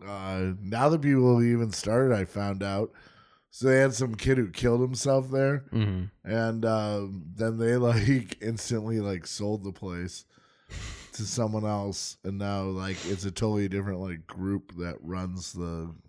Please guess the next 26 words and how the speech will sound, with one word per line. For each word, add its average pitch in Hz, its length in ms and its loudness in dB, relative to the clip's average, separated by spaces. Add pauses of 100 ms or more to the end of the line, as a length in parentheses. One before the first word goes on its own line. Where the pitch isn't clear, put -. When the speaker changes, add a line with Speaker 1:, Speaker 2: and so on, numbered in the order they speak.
(120)
Speaker 1:
place. 92 560 -6 (140)
Speaker 2:
And 120 100 6
I'm 120 100 6
sure 139 240 4
it's - 160 2 (300)
so - 340 4
much 98 280 2
better 82 280 0
now. 95 300 -10
Speaker 1:
Yeah, 113 300 2
it's 117 280 2
a 120 60 2
lot 101 580 -2
better, 208 320 4
apparently. 196 760 2 (760)
Like, 123 340 6
I 147 280 8
loved 127 360 6
it 117 140 4
because 110 300 2
it 127 60 6
was 120 200 4
just, 95 220 -4
fr-, 82 320 -10
you 117 180 0
know, 104 260 -2